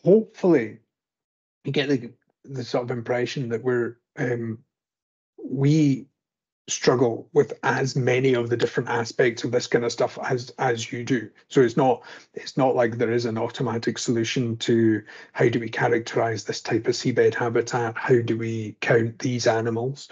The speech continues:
Um, it, it's literally problems that everybody faces all of the time. And the difficulty with these problems is there, that there is actually no good, solid solution for all of it. Um, or, well,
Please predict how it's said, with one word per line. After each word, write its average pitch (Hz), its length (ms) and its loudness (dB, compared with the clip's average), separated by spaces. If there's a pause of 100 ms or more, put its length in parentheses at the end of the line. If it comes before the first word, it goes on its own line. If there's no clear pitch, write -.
(340)
Um, 117 300 2
it, 139 220 4 (160)
it's 139 200 2
literally 123 520 4
problems 113 460 0
that - 140 2
everybody 110 320 -2
faces 110 460 -4
all 117 280 4
of 107 60 -2
the 110 100 -4
time. 113 400 0 (460)
And 135 120 -2
the 120 60 0
difficulty 131 580 2
with 117 140 -2
these 113 140 -4
problems 113 400 -2
is 117 160 -4
there, 110 320 -8
that 117 280 -2
there 117 220 0
is 117 440 2
actually 117 600 -2
no 110 540 0 (280)
good, 107 340 -4 (720)
solid 107 640 0 (160)
solution 113 580 -2
for 120 220 0
all 110 240 2
of 120 100 -2
it. 107 160 -2 (460)
Um, 110 200 -4
or, 113 260 0 (160)
well, - 220 -4